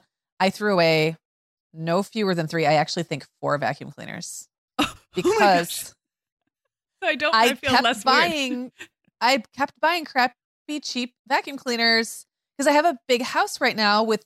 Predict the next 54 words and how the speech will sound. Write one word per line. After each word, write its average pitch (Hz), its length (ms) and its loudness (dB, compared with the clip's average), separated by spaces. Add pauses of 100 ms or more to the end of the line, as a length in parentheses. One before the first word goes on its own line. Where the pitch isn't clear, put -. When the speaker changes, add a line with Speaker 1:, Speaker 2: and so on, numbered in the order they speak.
Speaker 1:
several 254 380 0
different 226 260 -6
kinds 196 180 -4
of 185 100 -6
floors. 247 520 0
So 240 300 2
Speaker 2:
Uh. 175 360 -6
Speaker 1:
my 233 160 2
solution 269 520 -4
was 190 160 -2
to 220 140 -6
purchase, - 580 -2
like, 208 240 2
an, 190 260 -6
a 180 80 -2
different 214 380 -2
vacuum 190 340 0
for 175 100 -2
every 170 260 0
area 220 300 4
of 190 60 0
the 165 80 0
house 226 320 0
that 180 100 -2
I 160 80 2
thought 180 240 2
would 185 140 -6
serve 180 440 -2 (440)
a 208 80 2
really 175 260 0
specific - 560 -4
purpose. 226 420 0
Speaker 2:
<laughs> 254 440 -6
Yeah. 233 240 -6
Speaker 1:
And 202 220 4
most 202 240 2
of 240 100 0
them 202 120 2
were 175 100 0
just 160 160 -6
terrible. 131 500 -4
I 220 100 4
did 285 200 -2
keep 349 200 -2
the 214 80 -12
stick - 280 -6
vac - 420 -4
because 190 220 -2
I 185 160 4
think 214 260 -4
that - 100 -8
that 175 120 2
one's 180 160 -6
just, - 260 -12